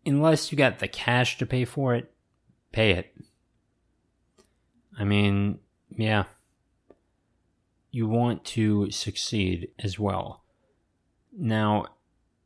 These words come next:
you wanna know a little fun fact, uh, before I go? It's that most millionaires didn't go to a prestigious university like Harvard or Yale or any of the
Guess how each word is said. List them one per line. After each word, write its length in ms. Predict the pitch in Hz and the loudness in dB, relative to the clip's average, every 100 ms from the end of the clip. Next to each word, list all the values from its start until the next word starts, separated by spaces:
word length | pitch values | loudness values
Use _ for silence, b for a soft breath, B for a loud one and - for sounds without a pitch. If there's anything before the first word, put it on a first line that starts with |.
| _ | _
you 120 | 143 | 2
wanna 240 | 139 185 170 | 6 6 8
know 360 | 139 139 135 107 | 8 6 6 4
a 100 | 113 | 2
little 280 | 110 117 | 4 4
fun 260 | 110 127 104 | 2 0 0
fact, 380 | 92 107 107 - - _ _ _ - | 2 0 0 -6 -16 _ _ _ -8
uh, 240 | 113 107 | -2 0
before 380 | 101 98 - 113 | 0 -4 -2 0
I 40 | 101 | 2
go? 260 | 104 104 - _ _ _ _ _ _ _ _ _ _ | 2 0 -6 _ _ _ _ _ _ _ _ _ _
It's 160 | 131 - | -2 4
that 240 | 139 - | 4 4
most 500 | 104 113 139 180 - | 6 8 10 8 6
millionaires 640 | 110 117 127 92 92 73 101 | 4 6 4 4 2 -2 -2
didn't 320 | 117 117 113 | 2 4 4
go 240 | 107 101 | 4 4
to 180 | 104 104 | 4 2
a 200 | 95 95 | 4 2
prestigious 840 | 92 104 - - 123 113 107 101 - | -2 -4 -6 -4 -2 2 0 0 0
university 600 | 101 92 95 92 98 92 | 0 2 0 -2 -4 -4
like 220 | 92 85 | -4 -6
Harvard 560 | - 104 92 92 90 - - | 0 2 2 0 -4 -4 -2
or 240 | 95 82 | -2 -2
Yale 540 | 87 95 87 - - - _ _ _ _ _ _ _ _ | -2 -2 0 -4 -8 -14 _ _ _ _ _ _ _ _
or 220 | 104 92 101 | -4 -4 0
any 220 | 117 107 | 4 6
of 60 | |
the 160 | 98 101 | 4 2